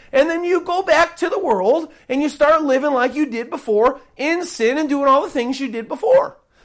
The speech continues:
being the evil person that you came from. I do not believe you will continue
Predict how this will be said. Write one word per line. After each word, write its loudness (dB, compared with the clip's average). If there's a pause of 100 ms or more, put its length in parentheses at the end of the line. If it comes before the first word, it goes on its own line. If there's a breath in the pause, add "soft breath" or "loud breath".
(100)
being 2
the -2
evil -4
person 0
that -2
you -6
came 0
from. -16
I -8
do -2
not 0
believe -6
you -8
will -8
continue -6